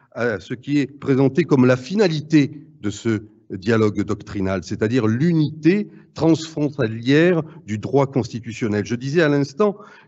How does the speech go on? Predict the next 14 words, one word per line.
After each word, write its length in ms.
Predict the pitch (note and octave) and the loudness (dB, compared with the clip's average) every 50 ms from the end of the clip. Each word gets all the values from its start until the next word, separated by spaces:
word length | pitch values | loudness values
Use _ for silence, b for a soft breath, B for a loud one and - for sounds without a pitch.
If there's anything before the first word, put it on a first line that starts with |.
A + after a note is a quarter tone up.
| B B | B B
qu'avec 280 | D#3 C#3+ C#3 D3+ C3 | 0 2 2 2 4
le 100 | C3 C#3 | 2 2
dialogue 360 | B2 C3 E3+ E3+ F3 D#3 B2+ | 4 4 4 4 4 2 0
des 140 | G#2+ B2+ B2 | -2 -6 -4
doctrines, 640 | A2 B2+ A#2+ B2+ - - D#3 G3 G#3+ G3 D#3 G#2+ - G2+ b b b b b b b | -4 -6 -6 -8 -10 -10 -8 -6 -4 -4 -4 -6 -6 -12 b b b b b b b
on 140 | D3+ D#3 | -2 -2
frisait 460 | D3+ - - - D#3+ D3+ B2+ C#3+ D#3+ C#3+ | -2 -2 -6 -8 -6 -4 0 0 2 2
le 120 | B2 G#2 | 0 0
pléonasme, 720 | - C#3 C#3 A#2+ G#2 A2 B2+ D#3 D#3+ - - - D3 D3 C#3 D3 - - | 0 -2 0 0 0 0 -2 -2 -2 -4 -6 -6 -6 -6 -6 -8 -12 -10
eh 100 | A2+ G2+ | -10 -8
bien 200 | F2+ A2 C3 C3 | -4 -2 -2 -2
je 120 | A2+ A#2+ | -2 -4
me 120 | A2 G2 G#2 | -6 -6 -6
demande 560 | F#2+ G2+ F#2+ G#2 A2+ B2 C3+ C3 B2 B2+ | -6 -4 -4 -2 0 0 -2 -2 -4 -6